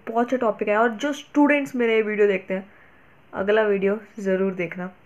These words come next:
और जो, अ, टीचर्स देखते हैं वो छोड़ दो, एक वीडियो मेरा देखना, क्योंकि थोड़ा थोड़ा सा, ए, मसाले वाला टॉपिक है ये। So, कल का वीडियो मेरा मिस मत करना.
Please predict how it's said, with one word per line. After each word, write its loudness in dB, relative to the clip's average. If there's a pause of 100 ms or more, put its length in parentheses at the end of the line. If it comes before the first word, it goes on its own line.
(460)
और 0
जो, 0
अ, 2
टीचर्स -4
देखते -4
हैं -4
वो 2 (120)
छोड़ 2
दो, 6
एक 6
वीडियो 0
मेरा 0
देखना, -4 (680)
क्योंकि -2
थोड़ा 2
थोड़ा 0
सा, -4
ए, -4 (500)
मसाले 0
वाला 0
टॉपिक -4
है 0
ये। -6 (1080)
So, 4 (680)
कल 0
का 0
वीडियो 0
मेरा 0
मिस -6
मत -6
करना. -4